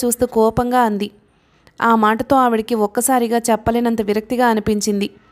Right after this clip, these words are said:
బలవంతంగానైనా ప్రాణం తీసుకోవాలి అనిపించింది. ఏనాడో చనిపోయిన కూతురు జ్ఞాపకానికి వచ్చి ఏడ్చింది.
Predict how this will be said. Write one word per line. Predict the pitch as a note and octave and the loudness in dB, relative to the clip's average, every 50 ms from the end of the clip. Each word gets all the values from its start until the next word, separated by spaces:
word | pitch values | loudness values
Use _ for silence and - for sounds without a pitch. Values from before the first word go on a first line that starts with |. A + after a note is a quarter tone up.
| _ _ _ - _ _ - - - _ - | _ _ _ -20 _ _ -20 -20 -20 _ -6
బలవంతంగానైనా | A3+ A#3+ B3+ C4+ C#4+ D#4+ D#4+ D4+ E4+ E4 D#4 D#4 D#4 D4 C#4 C4 B3+ B3+ | -2 0 2 2 2 0 0 0 -2 -2 0 0 0 0 -2 -2 -2 -2
ప్రాణం | B3+ B3+ A#3+ A3 G#3+ A3 B3 C4 | -2 -2 -2 -2 0 -2 -2 -4
తీసుకోవాలి | B3 C4 B3 A#3+ - - A#3+ A#3 A#3 A3+ A3+ A#3 A#3+ | -4 -4 -4 -4 -2 0 0 2 4 2 2 2 0
అనిపించింది. | A#3 G#3+ G#3 - A3 G#3+ G3+ - G#3 G#3 G3+ - - - _ _ _ _ _ _ _ _ _ _ _ - | 0 -2 -2 -2 -4 -4 -4 -4 -4 -4 -4 -6 -8 -14 _ _ _ _ _ _ _ _ _ _ _ 0
ఏనాడో | A3 A3+ A#3+ B3+ C4+ C4+ C4+ C#4 | 2 2 2 4 4 4 4 4
చనిపోయిన | C4+ C4+ B3+ A#3 A#3 A3+ B3 A#3+ A#3 A3+ | 2 2 0 -2 -2 0 -2 0 0 -2
కూతురు | A3 A3+ - A#3 A3+ A#3 A#3+ | -2 -2 -2 -2 -2 -2 -4
జ్ఞాపకానికి | G#3+ G3 G#3+ G#3+ G#3+ G#3+ B3+ A#3 B3+ B3 B3 A#3+ A#3+ A#3 | -4 -2 -2 -2 0 -2 -2 0 0 0 -2 -2 0 0
వచ్చి | A3+ A3 A3+ - A3+ G#3+ | 0 0 0 0 2 2
ఏడ్చింది. | G#3 G#3 G#3 - A3+ G#3+ G#3 G#3 G#3 | 2 2 0 -2 -2 -2 -2 -4 -6